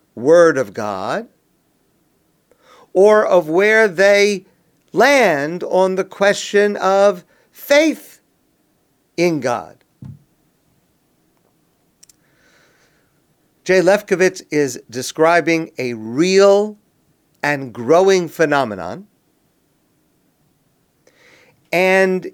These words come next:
it is clear to me that although the belief that the Torah, as we have it, was clearly transmitted by God to the Jewish people,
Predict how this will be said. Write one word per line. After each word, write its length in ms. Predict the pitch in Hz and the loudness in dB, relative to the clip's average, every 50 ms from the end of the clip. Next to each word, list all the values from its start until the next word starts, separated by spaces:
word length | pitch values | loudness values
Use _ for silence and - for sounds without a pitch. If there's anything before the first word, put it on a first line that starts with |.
| _ | _
it 260 | - 165 180 185 185 185 | -4 0 0 0 0 -2
is 800 | 180 170 175 180 180 175 180 180 175 165 160 151 - - - - _ _ _ _ _ _ _ _ _ _ _ _ _ _ _ _ _ | -4 -2 0 0 0 0 0 -2 -4 -4 -8 -12 -14 -16 -20 -20 _ _ _ _ _ _ _ _ _ _ _ _ _ _ _ _ _
clear 400 | - - 196 226 262 277 277 277 | -12 -4 0 2 2 2 2 0
to 180 | 190 - 160 151 | -2 -4 -8 -8
me 320 | 120 104 78 65 87 95 _ _ _ _ _ _ _ _ _ _ _ _ _ _ _ _ | -6 -8 -12 -14 -18 -20 _ _ _ _ _ _ _ _ _ _ _ _ _ _ _ _
that 240 | 117 160 175 170 - | 0 0 0 0 2
although 880 | - 151 151 147 143 123 127 170 202 208 180 143 117 98 87 82 80 85 _ _ _ _ _ _ _ _ _ _ _ _ _ _ _ _ _ _ _ | 2 2 4 4 2 2 2 2 4 4 4 2 0 0 -4 -8 -14 -18 _ _ _ _ _ _ _ _ _ _ _ _ _ _ _ _ _ _ _
the 200 | 117 117 151 - | -4 -4 -4 -2
belief 600 | 107 143 147 143 139 147 175 226 240 226 - _ | 0 -2 -2 0 0 0 0 0 -2 -4 -6 _
that 160 | - 147 - | -10 -10 -8
the 100 | 135 139 | -8 -12
Torah, 680 | - _ - 156 190 202 196 165 127 107 92 85 - _ _ _ _ - | -10 _ -4 0 2 2 2 2 0 -2 -4 -8 -12 _ _ _ _ -6
as 280 | - 147 147 143 117 110 | -2 0 0 0 -2 -6
we 260 | 120 147 180 185 160 | -6 -4 -4 -4 -4
have 340 | 135 123 160 175 170 147 120 | -6 -4 -2 -2 -2 -2 -2
it, 180 | 110 95 95 _ _ _ _ _ _ - | -6 -10 -12 _ _ _ _ _ _ -6
was 260 | 120 139 135 - - | -6 -6 -4 -6 -10
clearly 680 | _ - - - 127 139 160 185 214 226 214 202 196 190 | _ -18 -14 -10 -2 0 2 2 4 2 4 4 2 2
transmitted 800 | 185 - - 151 147 139 135 117 104 123 170 175 175 175 151 | 2 0 0 0 2 0 0 -4 -4 -2 0 0 2 0 0
by 160 | 117 139 135 131 | 0 -2 -2 -2
God 480 | 104 95 147 156 160 156 160 160 147 | -2 -2 0 0 2 2 2 0 -2
to 100 | - 127 | -4 -10
the 120 | 110 117 107 | -10 -10 -10
Jewish 340 | 104 123 123 117 110 - | -8 -6 -6 -6 -6 -8
people, 500 | - 190 196 196 202 180 175 165 160 160 | -6 -6 -6 -6 -2 0 2 2 2 0